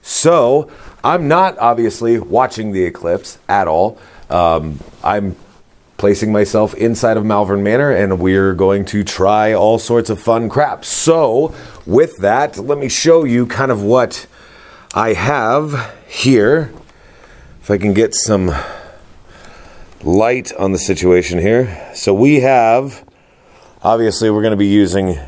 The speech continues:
this, the Spirit Portal device. We are going, I mean, I have a, a K two meter that I have over here kind of positioned right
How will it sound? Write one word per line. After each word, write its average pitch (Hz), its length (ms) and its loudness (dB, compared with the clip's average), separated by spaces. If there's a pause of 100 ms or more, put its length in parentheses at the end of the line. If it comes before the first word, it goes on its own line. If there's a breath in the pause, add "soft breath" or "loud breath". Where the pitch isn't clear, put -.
(140)
this, 90 500 0
the 90 120 -4
Spirit - 420 0
Portal 101 360 2
device. 87 680 -4 (580 soft breath)
We 98 200 2
are 95 80 2
going, 90 420 0
I 92 80 -2
mean, 92 160 -4
I 90 120 -4
have 85 220 -2
a, 64 220 0 (880 loud breath)
a - 100 -4
K 120 360 0
two 123 280 0
meter 90 320 2
that 85 120 -2
I 90 100 0
have 92 260 -2
over 82 280 -4
here 95 520 0
kind 92 220 -6
of - 140 -8
positioned 107 760 -4 (1500 loud breath)
right 73 360 -4